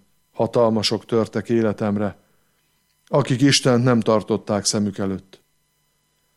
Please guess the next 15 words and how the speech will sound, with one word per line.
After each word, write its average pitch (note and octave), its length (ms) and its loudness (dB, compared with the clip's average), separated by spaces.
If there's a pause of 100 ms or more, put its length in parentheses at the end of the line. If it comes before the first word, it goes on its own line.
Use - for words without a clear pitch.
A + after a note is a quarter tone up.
(240)
De C3 200 4
íme, A#2 480 2
az A#2 140 -2
Isten C3+ 360 2
megsegít A#2 560 0
engem, G2+ 440 -2 (920)
és C3 180 2
az C3 200 4
Úr E3+ 360 4
oltalmazója G#2 920 2
életemnek. F#2+ 840 -4 (1600)
Készséges A#2+ 760 4
lélekkel A#2 520 2
áldozom G#2+ 500 2
neked. G2 440 -4